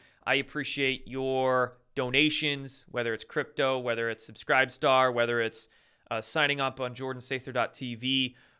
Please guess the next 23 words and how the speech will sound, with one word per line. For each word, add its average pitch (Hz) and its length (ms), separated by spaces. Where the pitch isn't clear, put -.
or 190 200
grabbing 160 360
something 151 360
from 143 160
my 123 100
supplement 135 540
brand, 131 480
Conscious 127 300
Strength 131 300
dot 123 260
net. 127 280
I 117 80
have 123 160
a 117 40
greens 135 320
powder 131 340
on 127 140
there, 127 220
fish - 320
oil, 143 320
curcumin, 156 800
medicinal 156 420
mushrooms 147 720